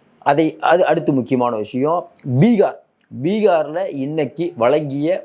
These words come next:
உயர்நீதிமன்றம் வழங்கிய ஒரு தீர்ப்பு நிதிஷ்குமாருக்கு பெரிய செட்பேக்காக முடிஞ்சிருக்கு. அதுதான் மிக மிக முக்கியம். என்னன்னா, ஏற்கனவே நிதிஷ்குமார் போன வருஷம்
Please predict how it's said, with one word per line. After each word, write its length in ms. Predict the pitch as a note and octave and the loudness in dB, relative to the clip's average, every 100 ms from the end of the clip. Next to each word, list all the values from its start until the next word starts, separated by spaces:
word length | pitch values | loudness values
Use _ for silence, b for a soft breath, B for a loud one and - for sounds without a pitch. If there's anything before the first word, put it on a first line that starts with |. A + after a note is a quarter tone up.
| C3 | 0
உயர்நீதிமன்றம் 1160 | D#3 G#3 G3+ F3+ C#3+ B2 A#2 A#2 B2+ B2 A2+ A2+ | 2 2 0 -6 -6 -4 -4 -4 -4 -4 -2 -2
வழங்கிய 440 | G#2 A2 A2+ D#3 | -2 -4 -4 -2
ஒரு 280 | B2 G#2 G2 | 0 0 -2
தீர்ப்பு 540 | - A#2+ A2+ D#3+ F#3 - _ _ _ _ _ _ - | 0 0 0 -2 -2 -6 _ _ _ _ _ _ 0
நிதிஷ்குமாருக்கு 800 | C3 A#3+ C#4+ - F#3 D3+ C#3+ G#3+ | 4 4 2 0 0 2 0 -2
பெரிய 300 | D3+ C3 D3 C#3+ | -2 0 0 -2
செட்பேக்காக 520 | A2+ A2 A2 B2 G#2 | 0 2 2 0 -2
முடிஞ்சிருக்கு. 360 | G#2 F#2+ G2 _ _ _ _ | -6 -10 -14 _ _ _ _
அதுதான் 340 | - C3 C#3+ C#3 | 2 2 2 -2
மிக 200 | A#2+ B2 | -4 -4
மிக 180 | A#2+ A2 | -4 -6
முக்கியம். 300 | F#2 G#2+ G#2 | -6 -6 0
என்னன்னா, 460 | B2+ C3 B2+ F3+ - _ _ _ B B - | 0 2 0 -2 -8 _ _ _ B B 2
ஏற்கனவே 500 | D#3+ D#3 E3 D3+ C#3 | 4 4 2 0 0
நிதிஷ்குமார் 540 | E3+ F3 B2+ C#3 - | -2 -2 0 0 0
போன 200 | C3+ C#3 | -2 0
வருஷம் 360 | A#2+ A2+ B2 | 0 -4 -8